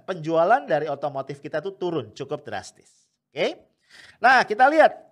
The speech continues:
Nah, ini gue berpikir ya, mungkin yang dimaksud Pak Jokowi itu adalah kenaikan month on month gitu ya.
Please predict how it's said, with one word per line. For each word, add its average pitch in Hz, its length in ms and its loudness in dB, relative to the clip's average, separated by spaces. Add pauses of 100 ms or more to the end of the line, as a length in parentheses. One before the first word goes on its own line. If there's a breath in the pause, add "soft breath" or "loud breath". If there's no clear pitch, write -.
(400)
Nah, 185 140 -12
ini 277 80 -12
gue 285 80 -6
berpikir 233 500 -4
ya, 180 140 0
mungkin 208 400 -8
yang 220 80 -4
dimaksud 170 480 -2
Pak 165 160 -4
Jokowi 143 560 -6
itu 147 400 -12
adalah 127 640 -10
kenaikan 165 800 -8
month 151 400 -8
on 156 240 -10
month 208 480 -8
gitu 131 180 -12
ya. 120 300 0